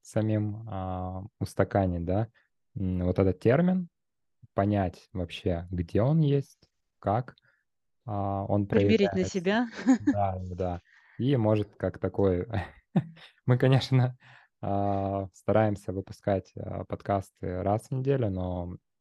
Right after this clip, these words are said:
Speaker 1: на одном из следующих подкастов, а, может быть, это чуть дольше, чем одна неделя, а, займет для нас, но выпустить уже с темой как раз-таки, как мы можем преодолевать этот синдром.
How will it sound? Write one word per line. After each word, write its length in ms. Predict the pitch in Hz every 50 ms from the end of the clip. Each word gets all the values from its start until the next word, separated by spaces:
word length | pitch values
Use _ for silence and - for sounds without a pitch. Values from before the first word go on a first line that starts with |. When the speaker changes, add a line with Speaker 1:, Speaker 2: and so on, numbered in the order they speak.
| _ _ _ _
Speaker 1:
на 120 | - 90 90
одном 240 | 90 98 92 90
из 60 | 87 -
следующих 400 | - 123 160 160 165 151 127 -
подкастов, 560 | - 110 - - - 113 107 - - 107 92 _ _ _ _ _ _ _ _ _
а, 200 | 101 92 90 87
может 260 | 87 90 87 85 87
быть, 160 | 87 87 -
это 440 | 87 - - 85 85 82 85 90 90 - _ _ _ _
чуть 220 | - - 87 85
дольше, 360 | 87 95 117 151 - - - -
чем 240 | - 117 110 107
одна 240 | 104 104 104 104 104
неделя, 460 | 104 101 98 98 98 98 98 95 95 - _ _ _ _ _ _ _ _ _ _ -
а, 140 | - - 98
займет 400 | - 95 95 95 95 95 92 90
для 120 | 95 95 92
нас, 360 | 92 92 92 - - - _ -
но 440 | - 95 95 95 95 90 87 87 87 _ _ _ _ _ _ _ _
выпустить 520 | - 101 117 123 127 - - - 98 - -
уже 420 | 92 90 92 98 98 98 92 92 - _ _ _ _ _ _ _ _ _
с 440 | - - - - 98 92 90 87 85 -
темой 380 | - 101 104 117 113 104 92 -
как 140 | - - -
раз-таки, 440 | 98 98 - - - 104 - - 90
как 300 | - - 101 101 - -
мы 80 | 95 90
можем 300 | 92 95 98 95 92 85
преодолевать 680 | - 95 95 92 92 95 92 95 95 95 90 87 - _ -
этот 140 | - - -
синдром. 560 | - - 90 90 95 113 139 165 180 165